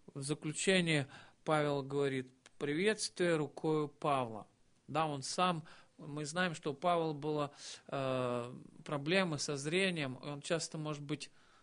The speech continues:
э, просил, чтобы написали послание. А тут он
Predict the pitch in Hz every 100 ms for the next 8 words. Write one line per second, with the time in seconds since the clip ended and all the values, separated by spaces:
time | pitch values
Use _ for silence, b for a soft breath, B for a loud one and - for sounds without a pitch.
0 | b - - 139 127 123 120 B B B
1 | B B B _ _ - - 147 - 208
2 | 214 151 - 143 139 131 - 143 139 156
3 | 180 147 135 127 143 - 135 123 120 b
4 | b b b b _ - 127 127 175 170
5 | 156 139